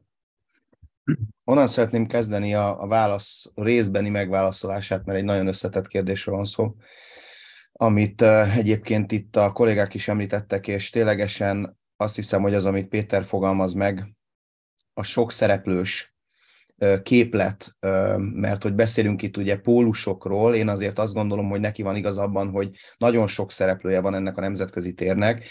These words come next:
melyek között egyre több fajsúlyos szereplő, melyek között egyre több feltörekvő gazdaság, fejlődő térségbeli szereplő látható, így például Indonézia is, tehát ezeknek a szereplőknek nagyobb most már a szava,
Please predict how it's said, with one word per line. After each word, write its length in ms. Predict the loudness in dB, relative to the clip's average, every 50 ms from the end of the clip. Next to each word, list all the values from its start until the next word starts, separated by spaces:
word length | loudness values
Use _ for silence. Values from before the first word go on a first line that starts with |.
| -20 -20 -20 _
melyek 260 | _ 0 2 2 2 0
között 300 | -2 -2 -2 0 2 2
egyre 240 | 2 2 0 -2
több 160 | -2 -4 -6 -6
fajsúlyos 500 | -4 -2 -2 -2 -2 -4 -4 -4 -4 -2
szereplő, 480 | 0 0 0 0 0 0 2 2 2
melyek 380 | 2 2 2 4 4 2 0 -2
között 340 | -4 -6 -6 -6 -6 -4 -4
egyre 260 | -4 -2 -2 -2 -2
több 340 | -2 -2 -2 -2 -2 -6 -10 _ -20 -20 _ _
feltörekvő 640 | _ 0 4 4 4 4 4 2 2 2 0 -2 -4
gazdaság, 840 | -2 -2 -2 -2 -2 -4 -6 -4 -2 -2 0 0 0 -2 -4 -6 -10 -12
fejlődő 480 | -6 -2 0 0 2 0 0 -2 -4 -6
térségbeli 680 | -4 -4 -4 -4 -4 -4 -6 -4 -2 -2 -2 -2 -2
szereplő 420 | -2 -2 0 0 0 -2 -2 -2
látható, 540 | 0 0 0 -2 -4 -4 -4 -2 -2 -4 -2 0
így 240 | 2 2 2 0 0
például 360 | 0 0 2 2 0 0 0
Indonézia 540 | -2 -2 -2 -2 -2 -4 -4 -4 -4 -4 -2
is, 300 | -2 -2 -4 -6 -4 0
tehát 520 | 2 2 2 4 2 0 -2 -4 -8 _ _ _ -20 -20 -20 _ _
ezeknek 440 | 0 0 2 2 0 0 -2 -2 -2
a 60 | -4
szereplőknek 680 | -2 0 2 2 2 0 -2 -4 -4 -4 -4 -6 -4
nagyobb 420 | -2 -2 0 0 2 2 2 2 0
most 240 | -2 -4 -4 -4 -4
már 260 | -2 -2 -2 -4 -6 -10 _ -20 -20 _ _ _
a 80 | -8 -6
szava, 640 | -6 -2 0 0 0 2 2 2 2 2 0 -4